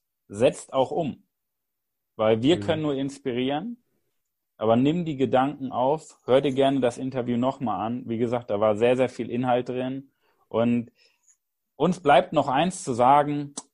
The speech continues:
Speaker 1: Wir wünschen dir viel Erfolg bei der Umsetzung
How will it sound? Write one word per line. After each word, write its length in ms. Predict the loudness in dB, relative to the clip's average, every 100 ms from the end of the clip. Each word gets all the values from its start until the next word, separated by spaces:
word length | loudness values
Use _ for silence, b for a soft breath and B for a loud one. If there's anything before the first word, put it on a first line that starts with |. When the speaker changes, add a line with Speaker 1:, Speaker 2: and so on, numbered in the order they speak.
| _ _
Speaker 1:
Wir 120 | 0
wünschen 300 | 0 0 -2
dir 80 | -2
viel 200 | 0 2
Erfolg 400 | 2 2 0 2
bei 120 | 2
der 100 | 2
Umsetzung 800 | 0 -4 -4 -4 -8 -8 -10